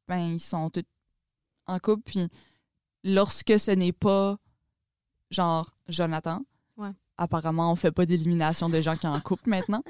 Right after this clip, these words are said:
Speaker 1: Apparemment, maintenant, si les gens sont en couple, c'est une assez bonne raison pour rester.
Speaker 2: Oui.
Speaker 1: Donc là, qui était en danger ? Les nouveaux gars.
Speaker 2: Ouais. Parce qu'ils fit pas dans la vibe.
Speaker 1: C'est ça. Parce que l'harmonie du groupe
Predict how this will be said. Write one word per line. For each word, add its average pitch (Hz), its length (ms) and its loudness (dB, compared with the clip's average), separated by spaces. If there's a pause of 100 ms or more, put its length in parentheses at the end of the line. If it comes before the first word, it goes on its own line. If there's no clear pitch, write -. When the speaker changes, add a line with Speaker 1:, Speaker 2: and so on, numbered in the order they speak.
Speaker 1:
Apparemment, 175 520 0
maintenant, 165 280 -2
si - 140 -6
les 160 100 -2
gens 165 140 -2
sont 175 120 -6
en 156 100 -2
couple, 170 220 -4
c'est 165 100 -4
une 151 80 -2
assez 170 200 -2
bonne 160 200 -2
raison 151 300 -4
pour 160 180 -8
rester. 160 380 -8 (300)
Speaker 2:
Oui. 185 160 -10 (120)
Speaker 1:
Donc 165 280 -2
là, 170 200 2 (800)
qui - 180 -4
était 175 180 0
en 165 100 0
danger ? 160 400 -2 (1080)
Les 165 160 -2
nouveaux 156 280 0
gars. 165 220 -2 (100)
Speaker 2:
Ouais. 202 340 0 (920)
Parce 240 180 -6
qu'ils - 100 -8
fit - 40 -10
pas 208 100 -4
dans 202 120 0
la 185 440 0
vibe. 196 180 -4
Speaker 1:
C'est 175 160 -4
ça. 160 160 -4 (300)
Parce 180 180 -8
que 170 80 -6
l'harmonie 165 540 0
du 156 80 -8
groupe - 380 -6